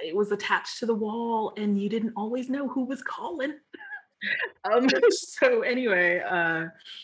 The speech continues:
yeah, I was nominated for homecoming queen, which is weird as hell. Um, it was a weird experience. It was really surreal for me because I sort of was like,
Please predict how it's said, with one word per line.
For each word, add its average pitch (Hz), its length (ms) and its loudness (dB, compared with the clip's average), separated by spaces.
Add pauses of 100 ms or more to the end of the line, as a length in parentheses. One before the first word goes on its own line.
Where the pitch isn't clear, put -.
(240)
yeah, 262 100 0
I - 20 4
was 240 140 0
nominated 196 320 -2
for 185 80 -2
homecoming 185 360 -2
queen, 160 220 -6
which 170 180 -8
is 143 140 -14
weird 156 540 -6 (420)
as - 180 -10
hell. - 580 -6 (480)
Um, 165 580 -2 (200)
it 247 60 0
was 302 120 4
a 226 60 6
weird 160 280 2
experience. 113 440 -4
It 180 60 -6
was 156 200 -10
really 151 220 -4
surreal 131 540 -6
for 160 140 -6
me 160 240 -6
because 156 300 -6
I 147 200 -2
sort 156 380 -6
of 147 180 -6
was 143 140 -12
like, 139 320 -4